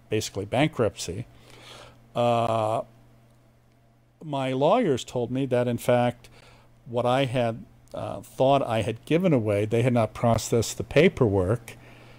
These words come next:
and actually I could keep all the stock, and it would be worth tens and tens of millions of dollars if the company went public. And I canvassed my friends, and, uh, one hundred percent of them said,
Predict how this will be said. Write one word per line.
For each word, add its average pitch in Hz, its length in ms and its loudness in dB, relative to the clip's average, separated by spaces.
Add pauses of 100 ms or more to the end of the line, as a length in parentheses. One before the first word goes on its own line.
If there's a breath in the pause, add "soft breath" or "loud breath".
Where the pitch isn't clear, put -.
(160 loud breath)
and 113 140 -2
actually 120 680 0
I 117 200 2
could 117 320 -4 (220)
keep 170 280 0
all 120 220 6
the 113 100 -2
stock, 151 640 4 (1300 soft breath)
and 117 520 -4 (240)
it 123 80 -4
would 117 160 -2
be 110 100 -2
worth 110 300 0
tens 139 320 0
and 113 100 -2
tens 117 300 -2
of 107 60 -4
millions 104 300 -2
of 120 60 2
dollars 135 640 4
if - 240 -4
the - 80 -10
company 104 360 -4
went - 140 -8
public. 151 400 2 (540 loud breath)
And 104 180 -6
I 110 180 -2
canvassed 123 640 2
my 101 180 2
friends, 101 600 -2
and, 107 360 0
uh, 104 220 4 (400 loud breath)
one 123 240 4
hundred 113 320 4
percent 131 400 4
of 113 140 2
them 101 220 2
said, 107 560 4